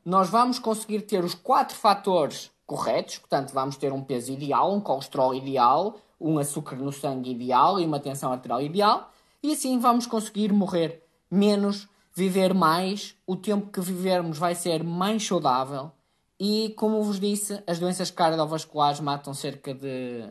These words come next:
são responsáveis por trinta por cento de todas as mortes em Portugal, e diretamente, mas não só. Não se esqueçam que, por exemplo, alguém que tenha um tumor, por exemplo, o tumor do cólon ou do estômago,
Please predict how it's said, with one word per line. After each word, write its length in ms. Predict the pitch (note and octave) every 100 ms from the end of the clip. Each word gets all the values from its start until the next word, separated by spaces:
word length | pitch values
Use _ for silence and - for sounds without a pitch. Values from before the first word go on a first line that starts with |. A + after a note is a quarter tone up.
| -
são 160 | - C3+
responsáveis 440 | C3+ C#3+ D#3 C#3+
por 160 | - C#3+
trinta 360 | G3 G#3 F#3
por 120 | -
cento 380 | - E3 D#3+ -
de 60 | C#3
todas 360 | G#3+ G#3+ F3+
as 120 | E3 D3+
mortes 280 | E3 -
em 60 | D3
Portugal, 560 | D3 - F3+ A3 - _ _ _ _ - - _ _ _ -
e 320 | G3+ F#3 C#3+
diretamente, 840 | C#3 D#3 C#3 B2+ C3 D3+ C#4+ - - _ _ _ _
mas 200 | - A3+
não 160 | A#3+ C4+
só. 340 | C#4 G#3 G#3 - _ -
Não 160 | D3 C#3+
se 80 |
esqueçam 560 | - G#3 B3+ B3+ C4 D4+ -
que, 120 | A#3
por 240 | A3 A3+
exemplo, 580 | A3+ G#3+ G3 D#3 C3+ C3 _ _ -
alguém 420 | D3+ E3+ G#3 G#3+
que 80 | -
tenha 300 | - F3+ E3
um 300 | D3+ D3 C#3+
tumor, 360 | C#3 D#3 C#3 -
por 120 | G3
exemplo, 280 | E3 C#3+ C3+
o 40 |
tumor 360 | C#3 C3+ C3 A#2
do 280 | B2 A2+ A2
cólon 500 | B2+ C3+ F#3+ G3+ D#3
ou 140 | B2+
do 100 | B2
estômago, 580 | C#3+ - A2+ G#2 C3+ D3